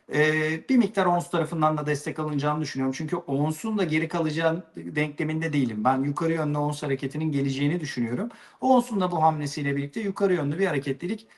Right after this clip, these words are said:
görebileceğimiz kanaatindeyim. O yüzden portföylerin belli bir oranında para kazanmaktan ziyade kendimizi korumak için altın kıymetli madenler denkleminin hala geçerli olacağı kanaatindeyim. Ama yüzde yüz bununla gidilir mi?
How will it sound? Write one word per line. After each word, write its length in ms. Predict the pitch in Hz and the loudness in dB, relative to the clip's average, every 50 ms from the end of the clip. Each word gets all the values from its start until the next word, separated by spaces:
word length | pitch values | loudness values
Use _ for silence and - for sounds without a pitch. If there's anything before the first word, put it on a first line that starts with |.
| _ _ _ - | _ _ _ 4
görebileceğimiz 640 | 180 190 190 196 196 196 185 185 - 196 190 - | 6 6 6 6 4 2 0 0 0 0 -2 -2
kanaatindeyim. 520 | - 180 165 156 143 139 - 135 135 139 180 | -2 0 0 0 0 0 -2 -2 -2 0 0
O 80 | 202 | 0
yüzden 240 | 196 170 175 156 147 | 0 0 -2 -2 0
portföylerin 600 | - 196 196 180 - 180 170 160 156 151 151 160 | 0 0 0 0 0 -4 -4 -2 -2 -4 -2 0
belli 280 | 175 190 190 190 196 180 | 0 0 0 0 0 2
bir 60 | 180 | 2
oranında 640 | 170 156 151 151 147 143 143 143 156 175 196 - - - - _ _ _ _ - | 2 2 0 0 0 0 0 2 2 2 2 0 -4 -20 -20 _ _ _ _ 0
para 240 | - 147 160 202 202 | 4 4 6 6 6
kazanmaktan 720 | 208 208 180 185 180 175 175 175 175 175 - - 190 190 190 | 4 4 4 4 4 4 4 2 0 0 0 0 0 0 0
ziyade 360 | 175 175 175 160 156 160 151 | 0 0 -2 -2 -2 -2 -2
kendimizi 560 | - 160 147 147 156 160 170 190 202 226 220 | -2 0 0 0 0 0 -2 -2 -2 -2 -2
korumak 380 | - 202 180 165 160 156 147 143 | 2 2 2 2 0 -4 -4 -6
için 320 | - - 196 202 208 208 - | -8 -6 -6 -6 -6 -4 0
altın 460 | 156 151 156 160 156 - 202 196 190 | 2 2 2 2 0 -2 -2 -2 -2
kıymetli 480 | 185 - 175 160 147 156 156 - - 180 | -2 -4 -4 -2 -2 -4 -6 -6 -4 0
madenler 540 | 170 165 160 151 151 147 143 143 139 135 139 | 0 0 2 0 0 0 0 -2 -2 -2 -4
denkleminin 500 | 151 147 143 - 151 147 147 170 185 180 | -4 -6 -6 -6 -4 -4 -4 -4 -4 -4
hala 440 | 165 170 160 143 139 151 175 196 - | -2 0 0 2 2 0 0 -2 -4
geçerli 380 | 160 156 147 - 165 151 151 151 | -6 -6 -4 -2 -4 -2 -2 -2
olacağı 340 | 139 131 127 156 190 180 - | -4 -2 -2 -2 -2 -2 -2
kanaatindeyim. 500 | 170 160 147 143 139 147 131 123 117 147 | -4 -2 -2 -4 -4 -2 -4 -2 0 0
Ama 260 | 160 160 151 147 - - - _ | 2 2 2 0 -2 -14 -16 _
yüzde 340 | - 127 143 151 160 160 214 | -6 -4 -4 -4 0 2 4
yüz 200 | 247 254 220 196 | 4 4 2 0
bununla 220 | 202 220 226 226 226 | -2 0 0 0 0
gidilir 360 | 214 220 214 240 220 214 180 | 0 0 0 0 0 0 -2
mi? 180 | 175 208 220 | -4 -4 -8